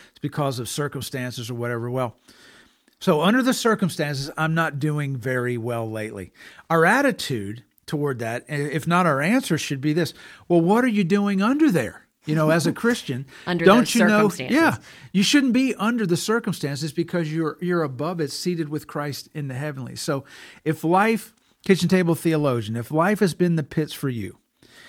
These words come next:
Speaker 1: know that you have been lifted out of that pit. Psalm one oh three reminds us God redeems our lives from the pit.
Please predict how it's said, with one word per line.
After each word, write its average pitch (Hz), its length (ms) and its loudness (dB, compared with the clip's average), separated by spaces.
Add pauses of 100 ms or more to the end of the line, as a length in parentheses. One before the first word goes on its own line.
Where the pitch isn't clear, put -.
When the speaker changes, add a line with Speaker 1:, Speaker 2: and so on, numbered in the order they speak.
(180)
Speaker 1:
know 175 300 6
that 180 180 4
you 170 200 4
have 147 340 0
been 143 260 -2
lifted 139 440 -2
out 123 320 0
of 123 240 -6
that 113 320 -6
pit. - 340 -8 (220)
Psalm 147 280 0
one 160 140 2
oh 175 120 6
three 170 360 4
reminds 139 480 0
us 131 160 -6
God 139 280 -2
redeems 127 420 -6
our 117 100 -6
lives 113 320 -4
from 110 240 -8
the 101 60 -8
pit. 92 300 -12